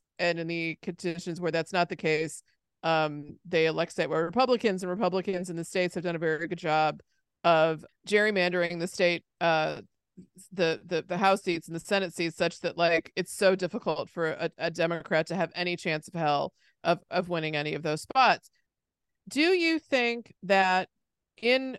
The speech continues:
particularly, we'll just say, we'll, we'll keep it in Iowa,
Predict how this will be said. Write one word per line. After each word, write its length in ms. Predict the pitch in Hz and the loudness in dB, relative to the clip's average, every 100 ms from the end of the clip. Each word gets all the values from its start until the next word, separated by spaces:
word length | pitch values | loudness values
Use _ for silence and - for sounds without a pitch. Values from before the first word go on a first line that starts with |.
| - | -12
particularly, 520 | 233 254 247 233 226 | -12 -6 0 4 4
we'll 160 | 202 196 | 2 -2
just 180 | 214 - | -6 -2
say, 120 | 208 | -2
we'll, 240 | 196 196 190 | 0 -4 -4
we'll 80 | |
keep 200 | 185 233 | -6 -2
it 120 | 220 214 | 0 0
in 100 | 190 | 2
Iowa, 520 | 170 156 151 156 | 2 2 0 -2